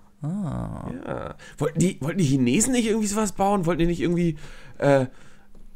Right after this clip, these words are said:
Speaker 2: vom Weltraum aus ein, ein, ein Hochhaus nach unten wandern lassen oder so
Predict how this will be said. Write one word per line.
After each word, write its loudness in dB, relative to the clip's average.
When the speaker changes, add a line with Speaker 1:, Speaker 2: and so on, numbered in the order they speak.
Speaker 2:
vom 4
Weltraum 6
aus 6
ein, 4
ein, 2
ein -2
Hochhaus 2
nach -4
unten -2
wandern -2
lassen -6
oder -2
so 0